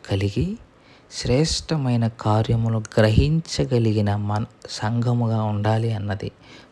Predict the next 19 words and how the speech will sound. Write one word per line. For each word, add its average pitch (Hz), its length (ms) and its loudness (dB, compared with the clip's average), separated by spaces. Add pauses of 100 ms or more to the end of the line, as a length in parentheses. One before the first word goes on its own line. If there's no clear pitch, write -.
(160)
పౌలు 107 240 -2
యొక్క 107 300 -4
ప్రార్థన, 110 760 -8 (500)
పౌలు 101 260 -2
యొక్క 107 300 -6
కోరిక. - 600 -10 (600)
నీవు 151 260 0
నేను 110 340 -2
కూడా 107 320 -4
అదే 120 280 -2
కోరికను - 680 -6 (460)
కలిగి 113 260 -4
ఉండాలి. 117 360 -8 (300)
మనం 131 380 -2 (680)
ప్రభువుకు 120 500 0
కలిగిన 123 440 0
మనస్సును 123 600 -2
కలిగి 113 360 -4
ఉండి 117 380 -4